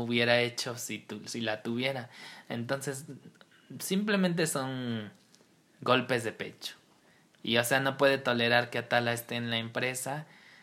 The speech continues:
y que no haya podido sacarla, porque sabemos que ella es la que... o sea, aunque lo nieguen, todo el mundo lo sabe y todo el mundo lo, lo dice en los pasillos. Ella es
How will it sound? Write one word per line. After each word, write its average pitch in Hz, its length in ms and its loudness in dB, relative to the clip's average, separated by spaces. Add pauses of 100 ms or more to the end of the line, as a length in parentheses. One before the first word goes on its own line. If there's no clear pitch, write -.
(140)
y 117 100 -2
que 120 500 2
no 123 220 2
haya 127 200 4
podido 117 340 0
sacarla, 131 520 -2
porque 110 300 -6
sabemos 117 480 -2
que - 140 -2
ella 113 220 -2
es 104 220 -8
la 117 200 0
que... 107 260 -6 (840)
o 120 100 0
sea, 147 160 6
aunque 147 220 2
lo 123 160 4
nieguen, 135 600 -2 (260)
todo 117 240 -2
el 113 60 -2
mundo 113 260 0
lo 113 120 -2
sabe 107 340 0
y 113 40 -4
todo 110 220 -2
el 104 60 -8
mundo 107 280 -8
lo, - 360 -10 (120)
lo 110 200 -2
dice 120 240 -2
en 117 60 -4
los 117 120 -2
pasillos. 123 760 -4
Ella 127 460 2
es 120 260 -6